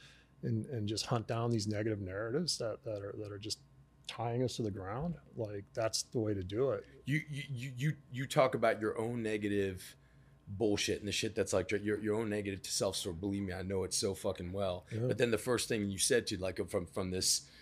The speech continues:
Speaker 2: this omnipresent fucking view, when you look at it, yeah, but look at these, look at these things on the board that, like, I know, like, have
Speaker 1: Yeah.
Speaker 2: helped people or
Speaker 1: Yeah.
Speaker 2: changed people, right? It's like, I go through that same shit. So in this national or international, whatever, in this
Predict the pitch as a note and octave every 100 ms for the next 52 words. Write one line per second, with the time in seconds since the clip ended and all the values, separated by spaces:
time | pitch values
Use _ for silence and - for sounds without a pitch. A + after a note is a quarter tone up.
0 | - - - - - - - - - -
1 | - - - F#3 F#3+ F3+ F3 D3 - D3+
2 | - E3+ D#3 C#3+ D#3 C#3 C3 D3+ F3 C#3
3 | C#3 E3 E3+ B2+ B2+ C3 A2+ A#2 B2 -
4 | A#2+ A#2 - C3 D#3 C3 - C3+ A#2+ A2
5 | G#2 F#2 A2 G#2 F2+ F#2+ G2 F#2+ D#2+ G#2
6 | G2+ F#2+ F2+ D#2+ D2+ F#2+ G2 G2 G2 F#2+
7 | - F#2 D#2+ F2 F2 F#2 G2+ F#2 E2 E2+
8 | D#2 D#2+ F2+ F#2+ G2 G2+ G2+ G2 G#2 F#2+
9 | F2 G2+ E2+ - G2+ F2 - G#2+ F#2 -
10 | - - A#2 G#2+ G2+ G#2 G2 G#2+ - A2
11 | G#2 G2+ F2+ E2+ G#2+ G#2 G2 F#2+ G2 G2+
12 | F#2 F#2 F#2+ F#2 F#2+ G2+